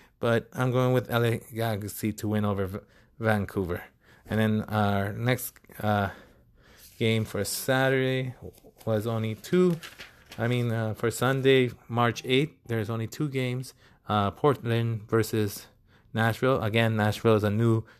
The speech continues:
team in the M L S, and, uh, they should, uh, lose against Portland because they were playing excellent.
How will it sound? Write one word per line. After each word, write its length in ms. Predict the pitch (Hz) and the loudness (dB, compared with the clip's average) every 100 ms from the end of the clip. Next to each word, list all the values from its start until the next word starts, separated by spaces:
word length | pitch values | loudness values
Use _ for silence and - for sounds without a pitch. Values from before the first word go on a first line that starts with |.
| - | -10
team 280 | 120 120 | -4 -2
in 100 | 110 | 0
the 280 | 107 101 95 - | 0 0 0 -2
M 180 | 110 | 0
L 220 | 107 107 90 | 2 0 0
S, 400 | 123 151 - - - - - - | 2 0 -2 -18 -20 -20 -16 -4
and, 200 | 104 104 | -2 0
uh, 240 | 101 98 | 0 0
they 160 | 82 110 | -2 -2
should, 360 | - 110 101 - - - | -2 -6 -6 -12 -14 -4
uh, 400 | 107 98 98 92 - - - | -2 0 -2 -6 -10 -16 -2
lose 340 | 117 117 104 - - | 2 2 0 -10 -6
against 280 | 110 101 - | -4 -4 0
Portland 380 | 123 117 110 | 2 2 2
because 220 | 107 101 90 | -2 -4 -2
they 140 | 107 | 0
were 120 | 101 | 0
playing 320 | 98 110 104 | -2 -6 -6
excellent. 520 | 90 107 - 98 95 | -4 -6 -6 -8 -8